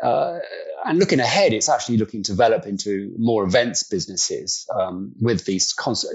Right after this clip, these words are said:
online concentrations that they've got. I mean, that's a, a, a very, uh, stock, a stock which we're quite comfortable with at the moment. Um, another one is Network International, which is a digital, um, payments businesses, um, which has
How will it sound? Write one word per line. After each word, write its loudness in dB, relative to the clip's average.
online 2
concentrations 0
that -6
they've -10
got. 0
I -4
mean, 2
that's 4
a, 4
a, 0
a -6
very, 2
uh, -6
stock, 2
a -2
stock 0
which -2
we're 0
quite 2
comfortable -4
with 0
at -10
the -14
moment. -8
Um, -4
another 6
one 6
is 2
Network 2
International, 0
which -2
is 2
a 2
digital, 0
um, -6
payments 4
businesses, -2
um, -2
which -2
has -2